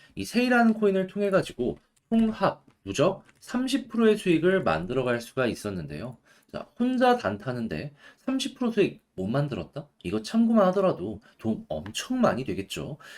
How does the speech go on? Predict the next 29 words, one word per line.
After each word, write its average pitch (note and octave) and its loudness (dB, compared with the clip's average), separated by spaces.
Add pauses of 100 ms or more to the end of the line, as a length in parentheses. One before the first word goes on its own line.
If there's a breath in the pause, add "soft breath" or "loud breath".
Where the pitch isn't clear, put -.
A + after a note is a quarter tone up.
그리고 G2+ 2 (340 soft breath)
'나 B2 4
이거 A#2 0
길게 B2 2
좀 C#3+ -4
홀딩을 F3+ 2
하고 E3+ 0
있는데 B2+ -2 (240 loud breath)
좀 F3+ -4
버틸 - -4
힘이 C4 0
필요해.' D#3+ 0 (160 loud breath)
하시는 B3 2
분들도 C#3 -2 (120)
이렇게 A#3 -2
단타하시면은 C#3+ -2 (140)
그 C#3+ -6
버틸 A3+ -2
힘 E3+ 0 (200 soft breath)
굉장히 A2+ -2
크게 - 0
가지고 G#2+ -2
오실 G#2 0
수 - -4
있겠죠. - -8 (280 loud breath)
자, G#2+ 4
그래가지고 G2+ 0 (180 loud breath)
오늘의 E3 2
코인이 F#2+ -4